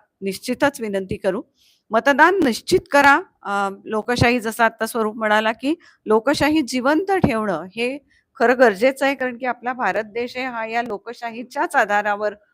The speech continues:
उभा आहे. जी समानता रोहित म्हणतोय ती लोकशाहीनेच दिलेली समानता आहे, तर त्याच्यामुळे ही लोकशाही जिवंत निश्चितच राहिली पाहिजे. मतदान केल्यावर देशदूत तुमच्यासाठी एक उपक्रम घेऊन आलेला आहे, vote, अ, selfie with vote.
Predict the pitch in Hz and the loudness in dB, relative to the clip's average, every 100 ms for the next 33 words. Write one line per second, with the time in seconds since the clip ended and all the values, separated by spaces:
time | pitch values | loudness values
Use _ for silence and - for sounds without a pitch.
0 | _ 208 185 294 269 220 156 _ _ _ | _ -6 4 6 6 2 -6 _ _ _
1 | - 175 262 - 247 277 320 311 285 277 | -16 -10 0 6 10 10 8 6 6 4
2 | 277 277 247 220 254 262 254 226 226 262 | 2 -2 -4 -4 -6 -6 -4 -4 -6 -8
3 | 285 269 320 339 262 240 233 233 226 214 | -8 -6 -6 -8 -10 -8 -8 -10 -12 -6
4 | 214 226 226 202 185 214 _ _ _ - | -6 -4 -4 -4 -6 -18 _ _ _ -10
5 | 254 269 294 311 339 349 311 247 269 - | -4 0 2 2 2 0 0 -2 -4 -6
6 | 277 277 254 233 226 254 202 - 226 254 | -6 -6 -8 -10 -10 -10 -10 -12 -10 -10
7 | 247 226 190 196 - 170 160 160 - _ | -2 -2 -2 -4 -6 -8 -8 -12 -14 _
8 | _ _ _ - 240 294 302 349 359 294 | _ _ _ -2 4 6 8 6 6 4
9 | 254 294 349 226 202 214 214 208 277 - | 6 8 8 6 4 0 -6 -4 -6 -6
10 | 254 247 247 247 247 254 233 208 214 240 | -10 -6 -4 -4 -4 -6 -6 -12 -6 -6
11 | 247 240 254 269 202 214 214 220 226 - | -4 -4 -2 -2 -2 0 0 -2 -6 -6
12 | _ _ _ 196 240 415 415 - _ _ | _ _ _ 2 6 6 4 -6 _ _
13 | 196 196 185 180 - 262 247 330 349 302 | 0 2 2 0 2 2 4 2 4 0
14 | 269 208 190 - | 2 8 8 6